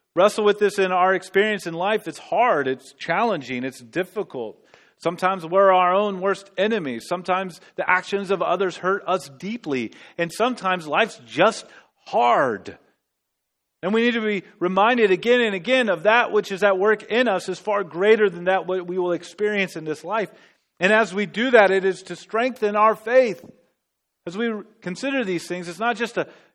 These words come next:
give us head knowledge about what God has done in history through Jesus,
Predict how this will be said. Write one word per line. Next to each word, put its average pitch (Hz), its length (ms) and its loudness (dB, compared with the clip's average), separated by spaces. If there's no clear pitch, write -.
give 220 160 6
us 214 180 2
head 247 260 2
knowledge 196 460 4
about 175 320 0
what - 500 -2
God 196 280 4
has 160 220 -4
done 175 440 2
in 160 340 -8
history 185 440 0
through 160 220 -6
Jesus, 196 480 -4